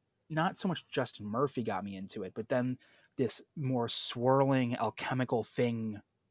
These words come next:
that he's maybe even more interested in too, this, like, nebulous, like, angelicism and Milady and all these, these very distinct, um, really weird subcultural things happening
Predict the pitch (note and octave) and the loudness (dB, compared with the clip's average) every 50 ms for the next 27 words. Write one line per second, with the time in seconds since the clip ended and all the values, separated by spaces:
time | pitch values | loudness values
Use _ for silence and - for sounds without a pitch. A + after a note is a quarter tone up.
0 | _ _ _ _ _ _ - A#2 A2 - - - - - D3 D3 D#3 C#3+ B2+ A#2+ | _ _ _ _ _ _ -6 -6 -6 -6 -8 -10 -8 -4 -2 0 0 0 0 0
1 | G#2+ F#2+ G2+ G2+ G2+ G2+ G2+ G2 F#2+ F#2 F#2+ - - - G2 F#2 F2+ F#2 - - | 0 -2 -4 -6 -6 -8 -8 -8 -8 -8 -8 -10 -10 -10 -10 -10 -10 -10 -10 -8
2 | - C3 A2 G2 F#2 F2+ F#2+ - - - G2+ - - A2+ G#2+ G#2+ G#2+ G#2+ G#2 G2+ | -6 -6 -6 -6 -6 -8 -8 -8 -8 -8 -8 -6 -6 -4 -4 -4 -4 -4 -4 -4
3 | F#2+ - G#2 - - G2+ G2+ - - G2 G2 F#2+ - A2+ G2+ F#2+ G2 C3+ F#3 F#2 | -4 -6 -6 -8 -10 -12 -12 -10 -8 -8 -6 -6 -6 -6 -6 -6 -8 -10 -10 -10
4 | F2+ F2+ F#2 F#2+ - - - F#2 F#2 F2+ F2+ F2+ F#2+ F#2+ - _ _ _ _ _ | -14 -14 -16 -16 -14 -14 -12 -12 -12 -14 -14 -16 -18 -18 -20 _ _ _ _ _
5 | _ _ _ _ _ - A2+ G#2 G2+ F#2+ F#2+ F#2+ F2+ F#2+ F#2 F#2 F2+ F2+ F#2+ F2 | _ _ _ _ _ -6 -4 -2 -2 -2 -2 -4 -6 -8 -8 -8 -8 -8 -10 -10
6 | D2+ G2 G#2+ - - A2 A2 G#2 G#2+ G2+ G2+ G2+ F#2+ F#2+ F#2 - - - A2 G2 | -8 -10 -8 -6 -6 -6 -4 -4 -6 -6 -6 -8 -8 -10 -12 -12 -12 -10 -10 -10
7 | F#2+ F#2+ F#2 F#2 G#2 G2+ A2+ A2+ A#2+ B2 B2 A#2 A2+ G#2 - - - - - - | -8 -10 -12 -14 -10 -6 -4 -2 -2 -2 -2 -2 -4 -4 -4 -2 -2 -4 -4 -4
8 | - A2 G#2+ A2+ A3+ _ - - - - - _ _ _ _ _ _ _ _ _ | -4 -4 -4 -4 -6 _ -10 -10 -10 -10 -10 _ _ _ _ _ _ _ _ _
9 | _ _ _ _ _ _ - G#2+ G#2 G2+ G2 F#2+ F#2+ F#2+ F#2+ F#2+ - - - - | _ _ _ _ _ _ -2 0 0 0 -2 -2 -4 -6 -8 -10 -12 -14 -16 -14
10 | A#2+ G#2 F#2+ G2 G2 - - _ - C3 C#3 C#3+ B2 G2+ F#2+ F#2 F2+ F#2 F#2+ G2+ | -14 -12 -12 -14 -14 -16 -16 _ -2 0 2 2 2 0 -2 -6 -8 -6 -4 -2
11 | G#2+ A2 A#2+ B2+ C3 C3+ D3+ C#3+ - _ _ _ _ _ _ _ - - - C#3+ | -2 0 2 2 2 2 0 -2 -6 _ _ _ _ _ _ _ -4 -2 -2 -2
12 | C#3+ - C3+ C3 C3 - - D3 C#3+ D3 - D3+ D3 D3+ D#3 - D#3 D3+ D3+ - | 0 2 0 0 0 -2 -4 -4 -4 -4 -4 -4 -4 -4 -4 -4 -4 -4 -2 -2
13 | E3+ E3 E3+ F3 F3+ F3+ | -2 -2 -2 -2 -4 -4